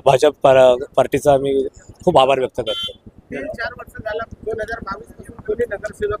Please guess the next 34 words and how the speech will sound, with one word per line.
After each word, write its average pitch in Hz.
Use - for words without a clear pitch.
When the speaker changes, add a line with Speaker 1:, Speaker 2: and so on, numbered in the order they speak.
Speaker 2:
नाहीये, 220
तरी 208
बबलूभाई 220
जनतामध्ये 214
कायम 269
आहे. 240
काही 240
समस्या 233
असेल 233
तर -
तिथे, 480
अ, 214
जनतेसाठी 226
ते 190
कायम 214
उपलब्ध 233
असतात. -
त्यांचे 208
कार्यकर्ते, 226
अ, 185
असतात, 208
काय 220
फोन 214
केलं 226
तरी -
ते -
असतात, -
त्याबद्दल 202
काय -
सांगणार? -
Speaker 1:
अ, 131
कसं 170
आहे, 170
मी, 170